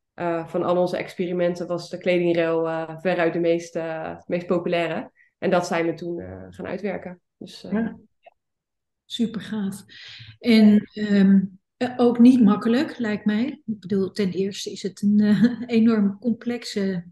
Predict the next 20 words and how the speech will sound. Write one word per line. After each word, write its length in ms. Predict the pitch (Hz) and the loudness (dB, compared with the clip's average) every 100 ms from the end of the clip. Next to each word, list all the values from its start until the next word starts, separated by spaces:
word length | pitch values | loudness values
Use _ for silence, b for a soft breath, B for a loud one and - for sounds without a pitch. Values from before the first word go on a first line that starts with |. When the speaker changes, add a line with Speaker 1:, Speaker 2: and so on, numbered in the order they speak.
| _ | _
Speaker 2:
industrie. 760 | - 214 196 - - 262 - - b b b b b _ | 4 6 6 0 -2 -2 -2 -12 b b b b b _
En, 420 | 214 196 190 196 190 | 0 2 2 0 -2
eh, 380 | 190 196 196 | -4 -6 -6
ik 100 | - | -8
heb 140 | 190 160 | -10 -6
zelf 340 | - 185 180 | -6 -6 -8
ook 340 | - - - - | -8 -8 -10 -8
natuurlijk 360 | 196 202 196 196 | -8 -6 -4 -2
heel 100 | 196 | -2
veel 180 | 196 196 | -4 -4
inkoop 500 | 233 233 214 214 - | -2 -2 -2 -6 -8
gedaan 500 | 190 196 196 196 202 | -8 -6 -4 -2 -4
en, 260 | 175 180 190 | -4 -6 -6
eh, 160 | - | -14
die 200 | 185 196 | -6 -4
hele 220 | 208 196 - | -2 -4 -2
keten. 580 | 226 220 202 190 190 196 | 0 2 0 0 -2 -2
Het 160 | - | -4
is, 260 | 202 - - | -8 -8 -6
eh, 240 | 202 202 | -6 -6